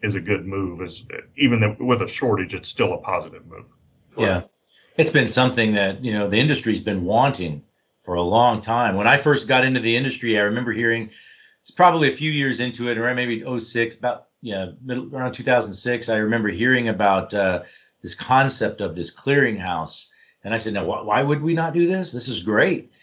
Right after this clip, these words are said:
Speaker 2: And in fact, in Indiana, I was trying to get something done at the state level because there were about seven other states back then that had this done. And in fact,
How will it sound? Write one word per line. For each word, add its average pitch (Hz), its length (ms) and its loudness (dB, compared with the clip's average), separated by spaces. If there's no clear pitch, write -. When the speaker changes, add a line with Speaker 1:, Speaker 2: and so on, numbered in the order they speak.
Speaker 2:
And 113 420 2
in 110 160 -10
fact, 135 500 2
in 127 120 -4
Indiana, 127 500 0
I 110 220 0
was 110 160 -2
trying 123 320 0
to 110 40 -2
get 113 240 0
something 113 280 -4
done 113 160 0
at 104 80 -8
the - 80 -14
state 156 320 0
level 110 280 -2
because 110 300 -2
there 120 140 2
were 120 100 4
about 110 260 2
seven 131 320 0
other 131 280 -2
states 120 500 -4
back 110 300 0
then 113 440 -4
that 113 200 4
had 117 260 2
this 107 240 -2
done. 117 520 -2
And 117 100 -6
in 107 80 -4
fact, 135 400 2